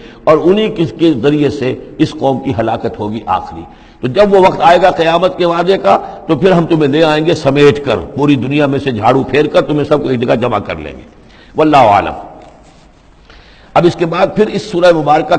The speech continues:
के आखिरी आयत में कुरान मजीद का तस्करा जो है, बड़े शानदार अल्फाज में है, "व बिल हक़्क़ अंज़लनाहु व बिल हक़्क़ नज़ल।" इसको तो जब तक इस तरह जोर देकर न पढ़ा जाए, तो इसका जो असल जो है, इसका असर वो जाहिर नहीं होता।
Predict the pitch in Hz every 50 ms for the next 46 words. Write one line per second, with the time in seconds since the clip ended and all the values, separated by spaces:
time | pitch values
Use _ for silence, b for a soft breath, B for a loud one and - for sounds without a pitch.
0 | - 147 143 135 143 - - 185 175 156 123 127 127 131 139 139 - 131 143 139
1 | - 131 131 135 160 175 185 170 143 139 135 151 139 - 135 120 123 123 120 -
2 | - 117 113 113 110 120 113 127 120 113 120 127 120 113 - - - 123 120 117
3 | 104 90 120 135 139 117 95 82 - - 90 85 82 76 78 78 62 - - -
4 | - - - _ _ _ _ _ b b b b b b b b b b b b
5 | - 131 123 127 190 226 220 180 - - 214 240 - - - - - 208 196 185
6 | 190 185 175 156 165 170 160 156 151 156 156 156 147 139 139 135 135 120 123 135
7 | 127 117 - - - - - - - - - 139 135 123 120 107 95 85 80 76
8 | 73 67 64 - - - - - - - - - - _ _ - _ _ _ _
9 | _ - - _ _ _ b b b b b b b b - - - - 127 117
10 | - 123 117 131 120 - 135 131 120 - 131 135 127 101 90 123 160 156 135 113
11 | 151 147 - 131 113 117 147 156 147 147 147 151 151 143 151 165 185 180 - -
12 | 156 - - 156 135 135 131 131 131 - 156 147 131 123 113 131 139 139 - -
13 | - - 120 107 110 123 - 165 156 - 123 113 104 117 143 170 - - 165 147
14 | 117 95 92 - - - 71